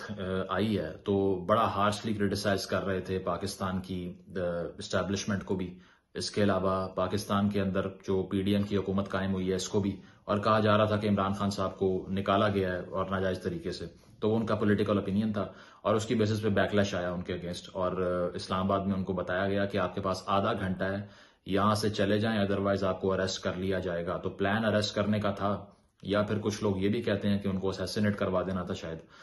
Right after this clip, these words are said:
तो he was feeling the threat, और वो थ्रेट फील करते हुए वो रात के अंधेरे में पेशावर गए, जो कि उनका राइट है। और क्योंकि अगर उन्होंने फेस नहीं करना, अ, लॉ को, वो उनकी मर्जी है। और ये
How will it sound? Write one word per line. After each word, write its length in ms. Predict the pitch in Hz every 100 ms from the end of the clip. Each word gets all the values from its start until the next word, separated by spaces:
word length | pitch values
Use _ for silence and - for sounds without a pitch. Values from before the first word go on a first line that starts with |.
| - -
तो 80 | 110
he 80 | 113
was 160 | 127 127
feeling 400 | - 113 113 113
the 120 | 107
threat, 420 | - 101 - - - _ _ _ -
और 180 | 101 104
वो 120 | 110
थ्रेट 260 | 104 110
फील 240 | 107 110 104
करते 260 | 104 110
हुए 160 | 104 104
वो 120 | 101
रात 280 | 95 92 -
के 80 | 104
अंधेरे 300 | 98 90 92
में 240 | 95 95
पेशावर 420 | - 95 92 98 101
गए, 180 | 101
जो 140 | 107 104
कि 80 | 104
उनका 200 | 104 98
राइट 380 | 87 95 95
है। 200 | 87 - - - - - _ -
और 520 | 92 92 92 92 92
क्योंकि 220 | 101 101 117
अगर 160 | 110
उन्होंने 220 | 110 110
फेस 340 | 104 104 107 120
नहीं 160 | 127
करना, 460 | 127 107 107 110 104
अ, 0 | 92 92 87 92
लॉ 260 | 92 101
को, 160 | 104 104
वो 120 | 98
उनकी 220 | 95 101
मर्जी 320 | 95 92 117
है। 160 | 120 107 -
और 220 | 92 92
ये 220 | 90 92